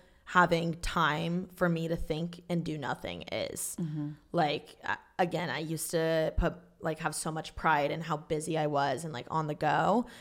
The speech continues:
Speaker 1: And n-, and I used to, like, look down upon others that would, like, have a day where they just, like, lay in bed and watch T V or whatever. I'd be like, "I never do that." Blah,
Speaker 2: Mm-hmm.
Speaker 1: blah, blah, blah. But, like, going back to the shadow, what is it? Shadow?
Speaker 2: Yeah, sh-, it's just, like, a shadow word.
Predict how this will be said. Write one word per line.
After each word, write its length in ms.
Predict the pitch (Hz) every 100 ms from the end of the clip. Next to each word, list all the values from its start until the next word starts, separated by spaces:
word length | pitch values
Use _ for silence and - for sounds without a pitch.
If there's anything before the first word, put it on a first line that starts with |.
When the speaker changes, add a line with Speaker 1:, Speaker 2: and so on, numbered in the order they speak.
| - -
Speaker 1:
And 500 | 180 175 160 160 151 -
n-, 400 | 175 175 175 175 -
and 140 | 185
I 40 |
used 220 | 180 175 180
to, 60 |
like, 200 | 175 160
look 480 | - 160 160 165 175
down 340 | 170 151 165 156
upon 340 | - 156 156
others 420 | - 151 165 156 -
that 260 | 135 -
would, 140 | 165 151
like, 360 | 143 120 - - _ _ _ _ _ _ _
have 220 | - 165
a 40 | 180
day 180 | 220 220
where 100 | 185
they 100 | 175
just, 200 | 170 -
like, 160 | 156
lay 160 | - 165
in 80 | 165
bed 220 | 160 160
and 80 | 165
watch 360 | 147 143 -
T 140 | - 165
V 180 | 160 135
or 60 |
whatever. 260 | 131 110 98
I'd 140 | 117
be 60 | -
like, 120 | 98
"I 180 | - - - -
never 260 | 92 - -
do 180 | -
that." 300 | - - - 180
Blah, 200 | 175 165
Speaker 2:
Mm-hmm. 60 |
Speaker 1:
blah, 180 | 156 151
blah, 60 | 147
blah. 360 | 151 127 160 233 - - - -
But, 540 | 175 226 220 170 165 - -
like, 240 | 180 175 175
going 200 | 170 165
back 260 | 165 156
to 100 | -
the 100 | 165
shadow, 600 | 170 - 151 151 156 160
what 160 | 156 208
is 60 | 226
it? 100 | -
Shadow? 520 | - 156 156 160 160
Speaker 2:
Yeah, 160 | 165 165
sh-, 120 | -
it's 120 | 233
just, 80 | 277
like, 80 | 247
a 60 | 277
shadow 380 | - 202 185
word. 440 | 175 139 120 98